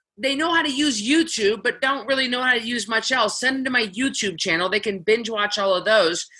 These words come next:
But the, always the best way to get started is the ten pound takedown, for sure. And they can join that challenge, and it's simple. It doesn't require somebody being tech savvy.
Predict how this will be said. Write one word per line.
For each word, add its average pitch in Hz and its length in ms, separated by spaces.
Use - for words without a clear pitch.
But 247 140
the, 587 180
always 339 500
the 233 80
best 240 260
way 226 120
to 214 60
get 196 140
started 311 300
is 185 140
the 175 100
ten 220 240
pound 165 220
takedown, 202 340
for 196 80
sure. 185 380
And 196 220
they 214 80
can 240 160
join 247 220
that 214 160
challenge, 247 360
and 202 80
it's - 140
simple. 226 500
It 190 120
doesn't - 260
require 208 500
somebody 170 360
being 160 300
tech 165 280
savvy. 151 480